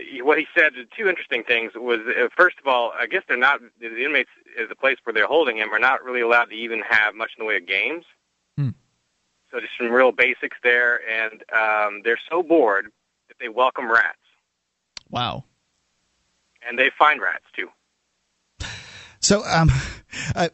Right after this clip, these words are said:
Speaker 3: as far as, uh, games, I thought he could get, like, photocopied, uh, Sudoku puzzles and, um, uh,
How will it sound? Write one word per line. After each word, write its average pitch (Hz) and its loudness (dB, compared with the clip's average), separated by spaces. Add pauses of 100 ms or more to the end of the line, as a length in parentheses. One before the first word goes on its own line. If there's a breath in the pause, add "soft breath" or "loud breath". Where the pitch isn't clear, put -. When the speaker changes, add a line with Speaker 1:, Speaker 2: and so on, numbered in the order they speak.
Speaker 3:
as 160 2
far 247 2
as, 143 2
uh, 139 4
games, 160 2
I 147 -2
thought 226 4
he 233 4
could 196 -4
get, 175 0
like, 139 0
photocopied, 143 2
uh, 117 4 (340)
Sudoku 135 2
puzzles 120 2
and, 110 2
um, 101 0
uh, - -16